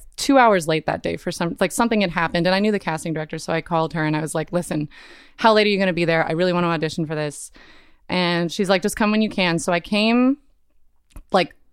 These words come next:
towards the very end of their day, and Steve was helping his friend with this film, and, um, the Victoria Hoffman, the casting director,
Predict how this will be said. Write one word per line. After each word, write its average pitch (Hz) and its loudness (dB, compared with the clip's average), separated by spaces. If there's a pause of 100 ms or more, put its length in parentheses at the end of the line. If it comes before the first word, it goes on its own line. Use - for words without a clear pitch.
(160)
towards 247 2
the 196 -2
very 220 2
end 202 0
of 190 -2
their 185 0
day, 156 -2 (400)
and 190 0
Steve 254 0
was 214 0
helping 180 0
his 170 -4
friend 170 -4
with 160 -6
this - -6
film, 214 2 (100)
and, 175 -2 (580)
um, 175 -2 (600)
the 175 -6
Victoria 185 0
Hoffman, 180 -2
the 175 -4
casting 180 -4
director, 170 -2